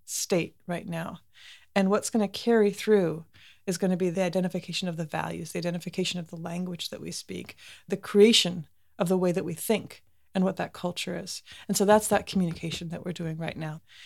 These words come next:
You can't do the communication without those of us doing the work. We're not the visionaries. We're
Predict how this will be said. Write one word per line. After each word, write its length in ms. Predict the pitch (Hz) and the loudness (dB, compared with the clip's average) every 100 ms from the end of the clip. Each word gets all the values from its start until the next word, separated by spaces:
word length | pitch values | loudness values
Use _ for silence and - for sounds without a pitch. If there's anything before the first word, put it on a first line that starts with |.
| - _ | -20 _
You 100 | 214 | 0
can't 360 | - 220 247 190 | 4 6 4 4
do 140 | 214 | 2
the 60 | 208 | 4
communication 760 | 202 196 180 170 170 220 233 - - - | 2 0 0 -2 0 -2 -4 -10 -20 -4
without 300 | 202 202 185 | 4 4 4
those 260 | 196 196 196 | 4 4 4
of 120 | 175 | 0
us 420 | 170 226 - - - _ | 0 0 -2 -10 -14 _
doing 260 | 208 196 175 | 2 4 2
the 80 | 170 | 0
work. 480 | 170 160 - - - _ - - - - | 0 -2 -4 -14 -20 _ -20 -20 -18 -4
We're 240 | 180 185 | 4 6
not 280 | 180 175 185 | 8 6 4
the 80 | 185 | -2
visionaries. 1200 | 170 156 160 156 156 143 147 - - - - - - - - - | 0 0 -2 -4 -4 -4 -4 -6 -6 -8 -10 -14 -20 -20 -20 -4
We're 400 | 185 180 180 180 | 2 6 6 4